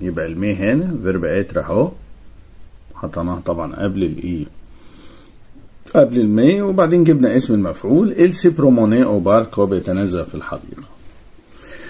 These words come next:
طبعًا احنا عندنا في أفعال اللي هم الأربعتاشر الشهيرة عندنا، وعليهم قصص كتير ممكن انت تسمعها، وبرضه موجود ليهم أكتر من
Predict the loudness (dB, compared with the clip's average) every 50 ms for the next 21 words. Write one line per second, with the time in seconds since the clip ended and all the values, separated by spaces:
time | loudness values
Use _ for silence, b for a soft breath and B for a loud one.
0 | B B B B 0 2 2 4 4 2 2 2 0 0 2 4 4 4 4 2
1 | 0 -2 -2 -2 -2 -2 -2 0 2 2 4 4 4 4 4 2 2 2 2 2
2 | 2 2 0 -2 -4 -4 -4 -6 -6 -4 -2 0 0 0 0 -2 -2 -2 -2 -4
3 | -8 -8 -6 -2 2 4 4 4 4 2 -2 -4 -6 -2 0 2 2 2 0 -2
4 | -4 -2 0 2 2 2 2 0 0 -2 -2 -2 -4 -6 -6 -6 -8 -6 -2 0
5 | 2 2 2 2 2 2 0 0 -2 -2 0 0 -2 -2 -4 -10 -12 -14 -10 -4
6 | -2 0 0 0 -2 -4 -6 -4 -2 0 2 2 2 0 -2 -4 -6 -6 -6 -4
7 | -4 -4 -4 -4 -4 -4 -4 -4 -4 -6 -6 -6 -8 -8 -8 -8 -8 -8 -8